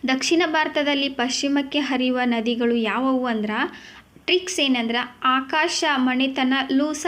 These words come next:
ಇದೆ ಅಂತ ನೆನ್ಪಿಟ್ಕೋಬೇಕು. ಆಕಾಶ ಮನೆತನ ಲೂಸ ಇದೆ. ಆ ಅಂದ್ರ ಅಗನಾಸಿ, ಕ ಅಂದ್ರ ಕಾಳಿ, ಶ ಅಂದ್ರ ಶರಾವತಿ, ಮ ಅಂದ್ರ ಮಹದಾಯಿ ನದಿ, ನೆ ಅಂದ್ರ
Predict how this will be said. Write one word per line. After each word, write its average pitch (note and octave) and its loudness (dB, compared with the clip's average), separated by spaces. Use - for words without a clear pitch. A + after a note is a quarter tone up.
ಇದೆ B3+ 2
ಅಂತ A3+ -6
ನೆನ್ಪಿಟ್ಕೋಬೇಕು. G#3+ -4
ಆಕಾಶ C#4+ -2
ಮನೆತನ A#3+ 0
ಲೂಸ D4 0
ಇದೆ. A#3 0
ಆ D4+ 4
ಅಂದ್ರ D4+ 0
ಅಗನಾಸಿ, B3+ 0
ಕ C4+ -6
ಅಂದ್ರ C#4+ 2
ಕಾಳಿ, B3+ -2
ಶ - -4
ಅಂದ್ರ D4 0
ಶರಾವತಿ, B3 -2
ಮ B3 2
ಅಂದ್ರ C4+ 2
ಮಹದಾಯಿ B3 2
ನದಿ, A#3 -2
ನೆ C#4+ 4
ಅಂದ್ರ C#4 2